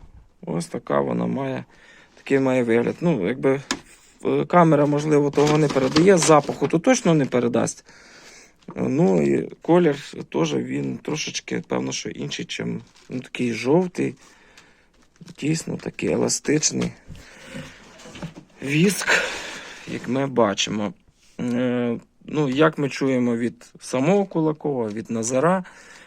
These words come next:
як вони його описують, то дійсно воно так і є. Тому, друзі,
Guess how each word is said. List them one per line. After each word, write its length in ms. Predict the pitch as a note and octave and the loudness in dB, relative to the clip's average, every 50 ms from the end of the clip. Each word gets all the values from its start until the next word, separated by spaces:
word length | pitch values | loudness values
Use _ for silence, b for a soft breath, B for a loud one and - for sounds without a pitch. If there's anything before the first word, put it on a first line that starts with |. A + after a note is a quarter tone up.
| B B _ | B B _
як 220 | - C3 B2+ - | 2 2 2 2
вони 200 | C3 B2+ B2+ C3 | 0 0 0 2
його 220 | B2+ A#2+ A#2 A#2 | 0 2 0 0
описують, 640 | B2+ B2 - - G3+ A3 G#3 G#3+ - D3 B2+ G#2+ F#2+ | 0 -2 0 2 2 2 2 2 -2 -4 -4 -4 -6
то 100 | - G#2+ | -8 -10
дійсно 380 | G#2+ C#3 E3+ F#3+ F3+ - B2 | -2 0 0 0 0 -4 -6
воно 260 | A2+ A2 A2+ A2 A2 G#2+ | -6 -4 -4 -6 -6 -4
так 320 | - C3+ C3+ C#3+ - - | -2 -2 -2 -2 -4 -10
і 120 | A#2+ A#2 - _ _ _ | -12 -12 -12 _ _ _
є. 340 | - G#2 - - - - F3 _ B B B B B B B B B B B B B B B _ | -14 -12 -8 -8 -8 -8 -10 _ B B B B B B B B B B B B B B B _
Тому, 240 | - C#3+ F3 G3 F#3 | 2 4 4 4 4
друзі, 540 | E3 F3+ F#3 F3+ E3+ D#3+ D3+ D3 C#3 C#3 | 4 6 6 6 6 6 4 2 2 2